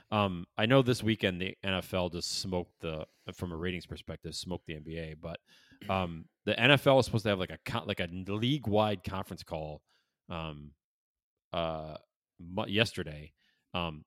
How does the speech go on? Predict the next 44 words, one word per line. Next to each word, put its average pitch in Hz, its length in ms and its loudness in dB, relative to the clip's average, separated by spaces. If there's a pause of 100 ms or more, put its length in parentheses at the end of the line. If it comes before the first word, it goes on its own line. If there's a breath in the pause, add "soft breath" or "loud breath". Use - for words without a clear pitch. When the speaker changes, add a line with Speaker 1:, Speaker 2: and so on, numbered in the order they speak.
(120)
Speaker 1:
to 104 80 -4
just 92 260 -6
fucking 87 420 -4 (160)
drop, 92 320 0 (240)
drop 98 220 2
the 90 80 -4
hammer 87 300 -4
on 82 100 -6
this, 80 220 -12
all, 90 180 -4
nobody 90 360 -4
following 85 480 -8 (160)
covid 82 300 -2
guidelines 80 600 -10
and, 76 160 -16 (540 soft breath)
um, - 100 -4
Speaker 2:
Oh, - 20 2
Speaker 1:
all 127 180 6
Speaker 2:
yeah. 98 260 4
Speaker 1:
that 78 80 -6
kinda 76 160 -10
shit, - 320 -10 (120)
so. - 200 -12 (720)
Speaker 2:
Well, 123 100 0
they've 175 180 8
been 208 140 4
fining 143 420 4
the 104 80 0
hell 131 240 0
out 90 140 -2
of - 80 -12
coaches 117 560 -4
who 117 140 -4
aren't 110 220 -4
wearing 110 360 -2
masks. 101 640 -4
I 117 40 -6
mean, 113 180 -2
they've 156 120 2
been 170 140 2
Speaker 1:
Mm-hmm. 117 80 -6
Speaker 2:
doing 120 360 2
that 92 240 -4
part, 143 360 -6